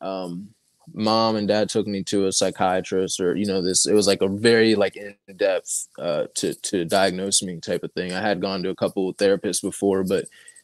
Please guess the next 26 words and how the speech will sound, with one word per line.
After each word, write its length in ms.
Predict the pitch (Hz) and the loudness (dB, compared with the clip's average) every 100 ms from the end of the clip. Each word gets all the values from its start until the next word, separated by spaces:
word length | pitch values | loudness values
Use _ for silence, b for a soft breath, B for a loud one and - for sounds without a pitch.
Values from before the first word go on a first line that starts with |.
| _ | _
it 80 | 113 | 2
didn't 220 | 107 104 | 4 6
really, 300 | 98 92 87 - | 6 6 2 2
like, 180 | 95 | 2
avail 340 | 90 98 107 107 | 4 6 8 6
anything. 480 | 95 90 98 95 92 | 2 -6 -8 -6 -4
But 180 | 85 - B B _ _ - | -4 -6 B B _ _ -4
I 140 | 104 | 0
went 180 | 135 139 | 2 2
to 40 | |
this, 300 | 120 107 - - | 0 0 0 -2
this 220 | 98 104 - | -6 -4 0
psychiatrist, 880 | 101 92 98 98 87 - 98 95 104 | 0 0 -2 -2 -4 -6 -6 -4 -6
and 80 | |
it 40 | 98 | -6
was, 100 | 95 | -4
like, 100 | 92 | -4
this 160 | 90 | -6
all-day 400 | - 98 95 95 | -2 -2 0 -4
testing. 460 | 90 - 92 - 92 | -6 -8 -6 -6 -6
And 100 | 90 | -6
so 100 | 101 | -2
he 200 | 120 175 | 2 4
diagnosed 600 | 123 101 101 101 98 - | 6 4 4 0 -2 -4
me 160 | 104 95 | -4 -6
with 260 | 92 90 | -6 -6